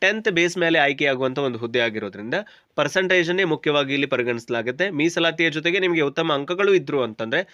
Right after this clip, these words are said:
ಇದ್ವು ಅಂತಂದ್ರೆ ನೀವು ಬೇಗ ಆಯ್ಕೆ ಆಗೋದಕ್ಕೂ ಕೂಡ ಸಾಧ್ಯ ಇರುತ್ತೆ. ಸಾಮಾನ್ಯವಾಗಿ ನೈಂಟಿ ಫೈವ್ ಪ್ಲಸ್ ಇದ್ದವರು ಯಾವುದೇ ಮೀಸಲಾತಿ ಇಲ್ಲ ಅಂದ್ರೂ ಕೂಡ ಆಯ್ಕೆ ಆಗ್ತಾರೆ.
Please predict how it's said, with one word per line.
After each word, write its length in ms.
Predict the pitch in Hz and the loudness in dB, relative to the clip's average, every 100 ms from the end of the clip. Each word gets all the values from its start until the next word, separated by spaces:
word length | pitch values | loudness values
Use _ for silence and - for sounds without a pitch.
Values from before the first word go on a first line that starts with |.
| - _ | -20 _
ಇದ್ವು 320 | 165 165 185 | -2 2 2
ಅಂತಂದ್ರೆ 400 | 147 120 107 156 190 - | 2 0 0 0 -2 -2
ನೀವು 160 | 190 190 | 2 4
ಬೇಗ 260 | 170 180 | 4 4
ಆಯ್ಕೆ 260 | 151 139 143 | 2 2 0
ಆಗೋದಕ್ಕೂ 380 | 127 127 120 135 | 0 0 -2 -4
ಕೂಡ 160 | 127 | -2
ಸಾಧ್ಯ 340 | 123 123 110 107 | 0 -2 -2 -2
ಇರುತ್ತೆ. 280 | 110 156 208 - _ | -2 -2 -4 -8 _
ಸಾಮಾನ್ಯವಾಗಿ 580 | - 180 196 196 196 190 | -4 0 2 2 2 2
ನೈಂಟಿ 340 | 160 156 175 | 2 2 0
ಫೈವ್ 200 | 185 185 | 0 0
ಪ್ಲಸ್ 240 | 180 170 175 | 2 0 0
ಇದ್ದವರು 280 | 156 170 | 2 4
ಯಾವುದೇ 300 | 165 135 143 | 4 2 2
ಮೀಸಲಾತಿ 500 | 151 151 151 151 139 | 0 0 0 0 0
ಇಲ್ಲ 160 | 127 151 | 0 0
ಅಂದ್ರೂ 200 | 160 180 | 2 0
ಕೂಡ 140 | 196 | 2
ಆಯ್ಕೆ 280 | 156 127 131 | 2 0 -2
ಆಗ್ತಾರೆ. 320 | 117 110 139 | -4 -2 -4